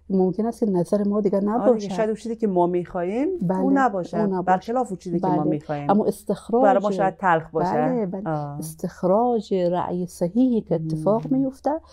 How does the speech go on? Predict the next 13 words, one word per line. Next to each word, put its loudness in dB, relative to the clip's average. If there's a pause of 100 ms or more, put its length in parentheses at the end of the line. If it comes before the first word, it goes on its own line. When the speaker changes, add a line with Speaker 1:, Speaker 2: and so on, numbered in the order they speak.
(260)
Speaker 1:
لزوماً 2
مطابق -2
با -2
میل -2
از -4
ما -2
نیست. -2 (600)
فرض 0
کنید -2
که -2
یک -4
نفر 0
است -4